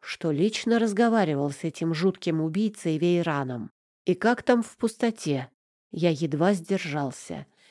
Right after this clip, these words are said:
и совладал с собой только потому, что за спиной стоял Филипп. «Не дождётесь». «Крайне мило, только достаточно серо»,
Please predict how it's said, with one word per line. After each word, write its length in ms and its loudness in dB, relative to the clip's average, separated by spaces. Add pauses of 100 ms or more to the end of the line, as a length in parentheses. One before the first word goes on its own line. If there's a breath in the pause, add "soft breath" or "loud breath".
(140)
и 80 0
совладал 600 4
с 40 -12
собой 420 2
только 380 0
потому, 580 0 (260 soft breath)
что 280 -2
за 100 0
спиной 420 2
стоял 400 -2
Филипп. 540 0 (460)
«Не 260 4
дождётесь». 920 -2 (440)
«Крайне 460 4
мило, 440 4 (260)
только 340 2
достаточно 680 0
серо», 600 0